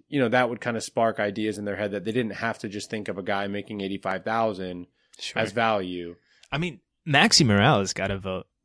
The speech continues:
Speaker 2: for underrated.
Speaker 1: Yeah.
Speaker 2: I actually really liked it. I was on that phone call, and he, the guy was like, "Can I pick Maxi Moralez?" And I was like, "Yeah, you can. He's one of the best, best attacking players in the league, and he doesn't really get the love, um,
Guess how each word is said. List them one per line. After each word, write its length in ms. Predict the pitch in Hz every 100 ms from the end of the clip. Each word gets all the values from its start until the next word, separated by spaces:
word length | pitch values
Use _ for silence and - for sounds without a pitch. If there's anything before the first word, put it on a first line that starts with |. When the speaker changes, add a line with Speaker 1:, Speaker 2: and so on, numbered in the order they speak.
| _ -
Speaker 2:
for 180 | -
underrated. 560 | 98 110 104 104 101 82 _ _ _ _ _ _ _ _ -
Speaker 1:
Yeah. 200 | 120 113 -
Speaker 2:
I 180 | 120 131
actually 280 | - - 147
really 220 | 120 110
liked 340 | 95 135 -
it. 180 | 80 - _ _ _ _ _ - _
I 140 | 113 113
was 160 | 123 117
on 180 | 104
that 200 | 92 90
phone 240 | - 87 92
call, 280 | - 92 95
and 100 | 101
he, 160 | 104 -
the 180 | 107
guy 180 | 104 101
was 120 | 101
like, 140 | 104 95
"Can 160 | -
I 40 | 175
pick 280 | - 320 -
Maxi 320 | 90 143 -
Moralez?" 640 | 160 57 64 151 - - _ _ _ _ -
And 80 | 120
I 60 |
was 160 | 123 113
like, 180 | 113 104 -
"Yeah, 360 | 104 110 196 - _ _ _
you 100 | 117
can. 380 | 113 147 180 110
He's 220 | - 110 123
one 140 | 135
of 40 |
the 80 | 131
best, 340 | 123 127 127 - _ -
best 260 | 113 131 143
attacking 400 | - 120 131 131
players 320 | 131 131 131
in 40 |
the 60 | 127
league, 240 | 131 175 95
and 80 |
he 60 | 95
doesn't 300 | 104 117 135
really 180 | 127 127
get 140 | 120
the 100 | -
love, 400 | 98 - 123 - - _ _ _ _ _
um, 520 | 107 101 98 92 92